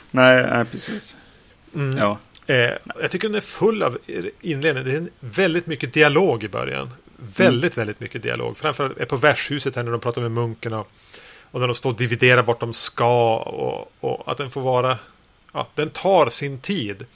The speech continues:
Speaker 2: innan de hamnar här inne. Eh, och väl inne när de sitter vid, ja, men det här stora uppdukade bordet,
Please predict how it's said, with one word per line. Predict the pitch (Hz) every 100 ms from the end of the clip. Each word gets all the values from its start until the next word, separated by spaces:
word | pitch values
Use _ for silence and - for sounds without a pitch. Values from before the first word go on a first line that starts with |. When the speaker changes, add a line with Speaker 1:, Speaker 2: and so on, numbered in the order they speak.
| _
Speaker 2:
innan | 135 123
de | 131
hamnar | 131 135 131
här | 135 123
inne. | 113 117 - - - - - - - _
Eh, | - 120
och | - 127
väl | 170 165
inne | 165 139 147
när | 175
de | 139
sitter | 127 160 - - 120
vid, | 117 107 _ _ _ _ _
ja, | 139
men | 135
det | 120
här |
stora | 117 - 120 -
uppdukade | 131 - 131 120 135 120
bordet, | 110 135 123 104 -